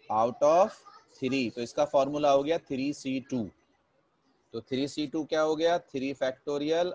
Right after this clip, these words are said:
upon three, three minus two,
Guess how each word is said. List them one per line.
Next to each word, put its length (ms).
upon 560
three, 200
three 140
minus 540
two, 140